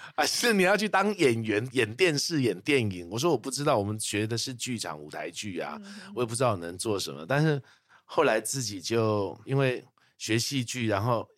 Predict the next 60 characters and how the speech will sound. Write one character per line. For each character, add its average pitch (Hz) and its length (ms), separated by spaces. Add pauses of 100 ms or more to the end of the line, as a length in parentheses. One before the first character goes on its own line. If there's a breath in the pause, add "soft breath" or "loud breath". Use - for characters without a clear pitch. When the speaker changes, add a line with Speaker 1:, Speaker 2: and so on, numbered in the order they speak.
(100)
Speaker 1:
也 107 120
很 117 120
喜 120 120
欢 101 120
小 95 200
孩， 78 180
所 107 120
以 101 40
我 87 60
就 95 80
做 98 200
儿 85 120
童 78 300
剧。 76 320 (160)
Speaker 2:
嗯， 180 240
嗯， 175 60 (140)
嗯。 170 100
Speaker 1:
那 165 320 (280)
在 180 480
那 180 140
个 156 80
所 113 180
谓 160 180
的 131 360
创 165 380
意 151 200
的 117 120
表 90 320
现 131 280
上 117 260
面， 117 180
或 127 120
者 107 60
是 117 140
专 110 340
业， 110 260
实 - 160
际 151 140
上 151 220
面 147 220 (400 loud breath)
我 107 80
们 117 160
都 156 200
一 156 60
直 113 200
做 139 180
很 104 120
多 117 120
的 117 100
实 98 240
验 113 200
跟 101 140
摸 101 300
索。 - 460
Speaker 2:
嗯。 185 280 (260 loud breath)
Speaker 1:
所 170 140
以 - 20
我 156 140
记 180 180
得 120 400